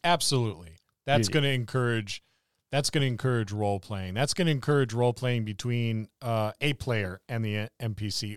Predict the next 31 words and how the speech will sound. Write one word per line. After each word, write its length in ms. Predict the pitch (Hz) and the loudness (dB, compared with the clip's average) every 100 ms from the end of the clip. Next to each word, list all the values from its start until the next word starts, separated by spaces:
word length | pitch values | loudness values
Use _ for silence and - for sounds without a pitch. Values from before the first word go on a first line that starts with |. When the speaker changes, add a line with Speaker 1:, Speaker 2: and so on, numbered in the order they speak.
| - | -2
Speaker 1:
or 420 | 147 131 110 101 - _ _ _ - | 4 6 4 0 -6 _ _ _ -2
players 680 | 151 131 135 131 107 95 - _ _ | 2 4 4 4 2 0 -4 _ _
and 160 | 110 110 | -6 -4
the 140 | 107 | -2
N 100 | 107 | -2
P 160 | - 101 | -4 -4
C 260 | - 113 107 | -4 -2 -2
or 160 | 98 | -2
N 140 | 101 92 | -4 -4
P 180 | 104 | -6
Cs. 380 | 92 - 95 87 - - | -6 -6 -8 -10 -10 0
Speaker 2:
Right. 180 | 104 - _ _ | 0 0 _ _
Speaker 1:
So 360 | - 139 127 123 | 2 4 6 4
that's, 240 | 135 127 | 2 2
like, 300 | 135 123 110 | 4 4 0
kinda 240 | - 139 120 | 0 2 4
walk 280 | 127 131 | 4 4
the 60 | 127 | 2
walk, 400 | 120 156 92 - | 4 4 4 0
you 80 | 113 | -2
know, 180 | 113 113 | 0 0
practice 500 | - 113 - 117 - | 2 0 0 -2 0
what 220 | 120 - | -2 -2
you 80 | 107 | -6
preach 460 | - 143 135 - 120 | -2 0 0 0 0
and 80 | |
all 180 | 110 107 | 0 0
that 220 | 110 104 | 0 0
stuff 340 | - - 113 123 | 0 2 0 0
like 200 | 110 98 | -2 4
that. 320 | 139 117 | 6 6